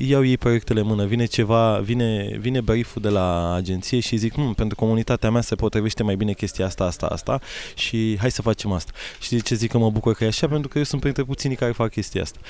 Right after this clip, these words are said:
La mine vine brief-ul de la agenție și, uh, în jumătate dintre cazuri zic, „Hai să facem altfel.” Și partea bună e că agențiile înțeleg chestia asta, fac ca mine și avem niște rezultate super șmechere. Uh, atât ca vizualizare, cât și ca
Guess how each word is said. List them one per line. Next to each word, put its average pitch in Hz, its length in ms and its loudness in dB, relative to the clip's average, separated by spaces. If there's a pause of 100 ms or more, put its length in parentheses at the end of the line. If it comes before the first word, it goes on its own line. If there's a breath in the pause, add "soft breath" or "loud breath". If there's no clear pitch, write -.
(220 loud breath)
La 127 80 2
mine 135 180 4
vine 120 220 2
brief-ul 104 480 0 (280)
de 117 100 -4
la 113 80 2
agenție 117 500 0
și, 143 540 0 (360)
uh, 120 260 0 (440)
în 123 200 -2
jumătate 117 540 2
dintre 98 240 -2
cazuri 170 520 2 (480 loud breath)
zic, 139 240 0 (140)
„Hai 156 140 4
să - 140 -2
facem 143 340 2
altfel.” 107 320 2 (580 loud breath)
Și - 180 -8
partea 131 300 2
bună 131 120 2
e 127 40 2
că 123 100 -2
agențiile 110 420 0
înțeleg 104 300 0
chestia 147 340 2
asta, 233 320 2 (460)
fac 147 180 4
ca 135 140 2
mine 190 380 2
și - 120 -2
avem 202 120 4
niște 196 200 2
rezultate 185 420 4
super 170 240 2
șmechere. 95 480 0 (500 loud breath)
Uh, 101 100 -4 (400)
atât 110 280 -2
ca 113 260 4
vizualizare, 117 600 0
cât - 140 -4
și - 160 -2
ca 247 360 0